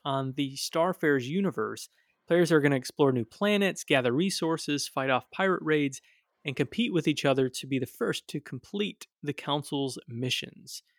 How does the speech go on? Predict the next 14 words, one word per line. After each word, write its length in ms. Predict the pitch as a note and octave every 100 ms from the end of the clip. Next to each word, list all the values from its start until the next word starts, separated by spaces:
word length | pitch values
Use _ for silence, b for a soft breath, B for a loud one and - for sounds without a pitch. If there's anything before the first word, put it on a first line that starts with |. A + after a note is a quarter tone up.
| _ _ _ _
It's, 480 | D#3+ D3 D3 - -
uh, 420 | - C#3+ C3 A#2 D3+
it 60 |
says 220 | - E3
it's 240 | C#3 C3+ -
got 220 | D#3+ -
new 100 | B2
components, 640 | - B2+ G#3+ A3+ G#3+ F#3 -
new 140 | E3
and 80 | D3+
improved 380 | B2+ - B3+ -
components, 460 | E3 D#3 D3+ C#3+ -
art, 300 | D3 D3+ D3
dice. 480 | C#3 C#3+ C3 -